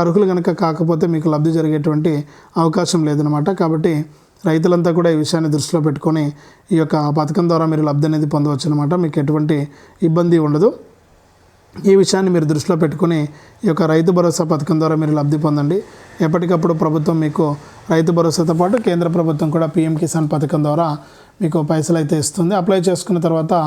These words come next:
పీఎం కిసాన్ డాట్ జీఓవి డాట్ ఇన్ అనే వెబ్సైట్లోకి వెళ్ళి అక్కడ బెనిఫిషరీ లిస్ట్ అని చెప్పి ఉంటుంది. ఆ బెనిఫిషరీ లిస్ట్‌లో మీ పేరు వచ్చిందా లేదా అని చెక్ చేసుకోవాలి. మరి బెనిఫిషరీ లిస్ట్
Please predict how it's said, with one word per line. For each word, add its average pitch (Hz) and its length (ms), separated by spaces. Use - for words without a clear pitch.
పీఎం 180 200
కిసాన్ 175 340
డాట్ 170 220
జీఓవి 165 420
డాట్ 151 180
ఇన్ 160 80
అనే 156 200
వెబ్సైట్లోకి 151 500
వెళ్ళి 165 220
అక్కడ 147 340
బెనిఫిషరీ 175 460
లిస్ట్ 160 200
అని 151 140
చెప్పి 156 180
ఉంటుంది. 151 260
ఆ 156 120
బెనిఫిషరీ 170 420
లిస్ట్‌లో 170 300
మీ 160 60
పేరు 160 200
వచ్చిందా 156 260
లేదా 151 240
అని 156 100
చెక్ 139 180
చేసుకోవాలి. 151 460
మరి 160 120
బెనిఫిషరీ 175 380
లిస్ట్ 175 180